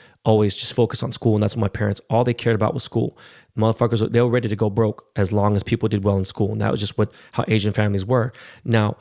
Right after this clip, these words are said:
what I'm about to tell you, I have to be honest with you. Back in my day, I grew up around a lot of black people. I obviously had Asian family members, right? But it was real common for a Korean fucking dad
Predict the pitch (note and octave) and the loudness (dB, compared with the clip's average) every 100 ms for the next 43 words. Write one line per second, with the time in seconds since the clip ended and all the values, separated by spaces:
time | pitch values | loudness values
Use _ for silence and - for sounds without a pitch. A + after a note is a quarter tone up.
0 | - - B2 D#3 D3 B2+ - - E3+ E3+ | -14 -2 2 2 2 0 -2 -2 0 0
1 | A2+ G#2+ G#2+ _ _ _ - G#2 G2+ - | 0 -2 -6 _ _ _ -2 0 0 0
2 | G#2+ A2 - G#2 - - _ _ _ _ | 2 2 0 -6 -8 -12 _ _ _ _
3 | _ _ _ A2 G#2 G#2+ G#2 F#2+ F#2+ C3 | _ _ _ -2 0 0 -2 -2 0 0
4 | C3 G#2 G#2 _ _ _ - F#2+ F#2+ - | 0 -2 -6 _ _ _ -4 -2 -2 -4
5 | - G2+ - G2 F#2+ G2+ A2 G#2 - G#2+ | -2 -2 0 -2 0 0 0 0 -2 -4
6 | G#2+ G#2+ - - - A2 G2+ - G2 F#2+ | -2 -4 -4 -6 -2 -2 -2 -2 -2 -2
7 | A2+ G2+ F#2+ - G#2 B2 G#2+ G2+ G2 G#2 | -2 -4 -6 -6 0 0 0 -2 -2 -2
8 | G2+ G2+ G#2+ A2 G2+ _ _ - - - | -2 -2 -2 -2 -4 _ _ -20 -20 -20
9 | _ - D3+ F3+ F3 D3+ F3 - C#3+ C3 | _ -2 0 2 0 0 -2 -2 -2 0
10 | A2+ - B2 _ _ _ _ _ _ - | 0 -4 -10 _ _ _ _ _ _ -6
11 | - A2 - - G#2+ A2+ G#2+ - A2 G#2+ | 0 0 0 -2 2 2 0 -2 -4 -2
12 | G#2 G2+ F#2+ F#2+ | 0 2 0 -2